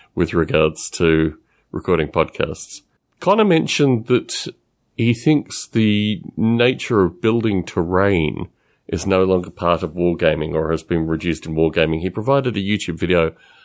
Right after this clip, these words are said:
I watched maybe the first five minutes. I really wasn't into the YouTube video. I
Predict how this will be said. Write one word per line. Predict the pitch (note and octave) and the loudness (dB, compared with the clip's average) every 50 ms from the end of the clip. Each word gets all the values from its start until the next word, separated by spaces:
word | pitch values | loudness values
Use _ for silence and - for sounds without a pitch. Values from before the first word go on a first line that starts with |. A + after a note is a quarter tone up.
| _ _ | _ _
I | - C#3 | -2 0
watched | D#3 F3+ E3+ F3 - - - | 0 0 -2 -2 -6 -12 -2
maybe | - A2 G#2 G#2 | -2 0 0 0
the | F#2+ F2 | -2 -2
first | - G2 F2 E2 - | 0 0 0 0 0
five | - - D#2 D#2+ D#2+ | -2 0 0 0 0
minutes. | - D#2+ E2 E2 - - - - | -2 -2 -2 -2 -4 -4 -4 -2
I | - | -2
really | F2+ G2 A2 G#2+ F#2+ F2+ | 0 2 2 4 4 4
wasn't | E2+ E2 D#2+ E2+ D#2 E2 | 2 0 -2 -2 -4 -4
into | D#2+ - - | -4 -4 -4
the | - D#2+ D#2 D2+ D#2 - - | 0 0 0 0 0 -4 -4
YouTube | E2+ E2+ D#2+ - D2+ C#2+ | -4 -4 -2 -4 -6 -4
video. | - E2 E2 D#2+ D#2+ D#2+ - _ _ _ _ _ _ _ _ - | -2 0 0 2 0 0 -2 _ _ _ _ _ _ _ _ -2
I | C3+ C#3+ D#3 F3 | 0 2 2 2